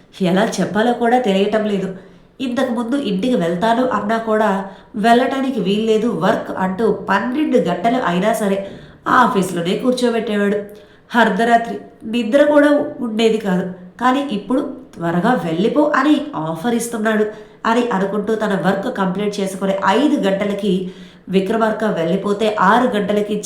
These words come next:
చారి తన ఇంటికి వెళ్ళాడు. విక్రమార్క సూర్యని పిక్ చేసుకుని హిరణ్య దగ్గరకు వచ్చేసరికి హిరణ్య, సిరి, పావని ముగ్గురు కూడా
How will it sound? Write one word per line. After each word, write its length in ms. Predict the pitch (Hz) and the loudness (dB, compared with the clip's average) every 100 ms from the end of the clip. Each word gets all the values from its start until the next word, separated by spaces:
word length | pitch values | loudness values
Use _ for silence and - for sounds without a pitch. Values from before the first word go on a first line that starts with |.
| 196 | -2
చారి 260 | 180 208 | 0 0
తన 180 | 208 190 180 | 0 -4 -4
ఇంటికి 340 | 170 220 220 | -6 -4 -2
వెళ్ళాడు. 360 | 175 165 170 170 - - - - _ _ _ _ _ _ _ _ _ _ _ _ _ _ _ - | -2 0 -2 -2 -6 -14 -20 -20 _ _ _ _ _ _ _ _ _ _ _ _ _ _ _ -2
విక్రమార్క 540 | 190 185 233 220 208 208 - - | 0 2 2 2 2 -2 -4 -8
సూర్యని 400 | 254 254 262 262 254 | 0 2 2 0 0
పిక్ 360 | 208 - - | -2 -8 -4
చేసుకుని 400 | 220 220 202 202 | -4 -2 -4 2
హిరణ్య 680 | 208 196 - 214 220 233 247 | 2 2 0 0 0 0 0
దగ్గరకు 440 | 175 170 190 - | 0 0 0 0
వచ్చేసరికి 880 | 202 185 202 196 190 180 190 175 - - - - - | 0 -2 -2 -2 -2 -2 -2 -4 -6 -14 -20 -16 -2
హిరణ్య, 380 | 214 226 247 247 | 2 2 2 0
సిరి, 420 | 220 190 226 - | 2 0 0 -2
పావని 360 | 185 185 196 196 - | -2 0 -2 -4 -4
ముగ్గురు 440 | 175 180 226 247 | -2 0 2 2
కూడా 440 | 233 214 208 196 | 2 2 2 0